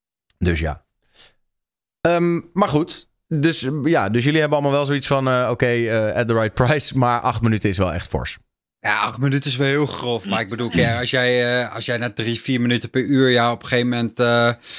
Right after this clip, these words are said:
Speaker 2: ha-, kijk, als het de norm wordt op Twitch, dan denk ik dat het ook, eh, een soort van anders wordt voor alle streamers, snap je?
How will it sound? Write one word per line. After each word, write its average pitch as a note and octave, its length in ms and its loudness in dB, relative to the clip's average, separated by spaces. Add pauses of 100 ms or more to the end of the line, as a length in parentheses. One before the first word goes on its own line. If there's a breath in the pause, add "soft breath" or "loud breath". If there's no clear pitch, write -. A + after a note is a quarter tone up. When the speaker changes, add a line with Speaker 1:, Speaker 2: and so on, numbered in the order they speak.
(120 loud breath)
Speaker 2:
ha-, - 240 -6
kijk, D3 200 0
als D#3 220 -2
het F#3 120 -2
de F3 100 0
norm E3+ 400 2
wordt D#3+ 200 -2
op C#3 120 -10
Twitch, C#3 380 -2
dan C#3 140 0
denk D3+ 160 2
ik D3 100 -4
dat D3+ 120 0
het D#3 140 -2
ook, D#3 260 -4 (400)
eh, D3+ 320 -2
een D3 80 2
soort C#3+ 220 0
van D3 220 0
anders D3 380 0
wordt B2 220 -2
voor A#2 180 -2
alle A2 200 -2
streamers, G2 420 -4
snap G#2+ 220 -4
je? E3 200 2